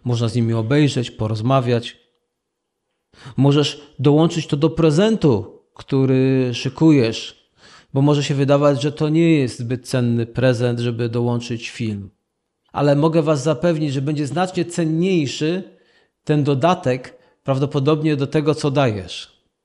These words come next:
Jeżeli to będzie dobry dodatek. Zadziwia mnie, że rodzice nawet własnym dzieciom nie kupują filmów, książek, gier, żeby przybliżyć im Jezusa.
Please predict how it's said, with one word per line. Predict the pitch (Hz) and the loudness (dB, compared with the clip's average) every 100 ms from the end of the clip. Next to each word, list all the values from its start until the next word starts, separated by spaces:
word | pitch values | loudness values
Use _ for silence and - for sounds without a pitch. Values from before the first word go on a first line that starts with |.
| _ _ _ _ _ _ _ _ _ - | _ _ _ _ _ _ _ _ _ -6
Jeżeli | 127 127 | -2 0
to | 120 | -2
będzie | 120 117 110 | -2 -2 -2
dobry | 131 123 110 | -2 -2 -2
dodatek. | 101 101 101 - - _ _ _ _ _ _ | -4 -6 -8 -12 -18 _ _ _ _ _ _
Zadziwia | 117 127 180 214 170 | -2 0 2 4 4
mnie, | 147 156 165 131 | 4 4 2 -2
że | 131 | -2
rodzice | 147 131 185 185 160 | 0 -2 -2 -2 0
nawet | 160 160 | 2 0
własnym | 131 170 180 175 123 | 2 0 2 2 2
dzieciom | 165 247 143 113 - | 0 2 0 0 -4
nie | 139 139 | -4 -4
kupują | 147 135 147 139 117 | -4 -4 0 0 0
filmów, | 107 - 175 165 135 - | -4 -2 2 2 2 -2
książek, | - 156 185 143 147 113 | -2 2 2 2 0 -2
gier, | 110 143 156 175 202 - - - _ | 0 4 4 4 0 -4 -20 -20 _
żeby | - 143 156 | -4 0 2
przybliżyć | 160 151 139 156 139 143 | 0 -2 2 2 2 2
im | 135 | 4
Jezusa. | 135 120 113 113 107 | 4 4 2 0 -4